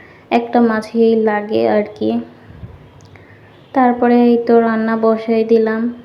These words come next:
তেল দিয়ে দিলাম কড়াইতে। আর এই তো এখানে আলু আর হচ্ছে বেগুন ধুয়ে রেখেছিলাম, তারপরে মাছ, সেগুলি ভালো করে ধুয়ে রেখেছিলাম।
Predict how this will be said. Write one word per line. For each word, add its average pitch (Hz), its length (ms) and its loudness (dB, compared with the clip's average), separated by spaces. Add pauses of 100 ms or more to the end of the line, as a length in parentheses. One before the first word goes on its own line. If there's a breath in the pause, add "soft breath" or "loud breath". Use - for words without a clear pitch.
তেল 226 260 2
দিয়ে 226 200 2
দিলাম 220 320 0
কড়াইতে। 220 680 0 (840 loud breath)
আর 233 220 0
এই 233 240 8
তো 233 160 0
এখানে 226 480 -2 (220)
আলু 226 440 2 (480)
আর 220 220 -8
হচ্ছে 226 400 -2
বেগুন 220 420 0 (160)
ধুয়ে 226 320 4
রেখেছিলাম, 226 680 0 (100)
তারপরে 214 460 -2 (100)
মাছ, 214 320 -4 (680 loud breath)
সেগুলি 254 460 2
ভালো 240 320 4
করে 247 280 4
ধুয়ে 233 300 8
রেখেছিলাম। 240 680 4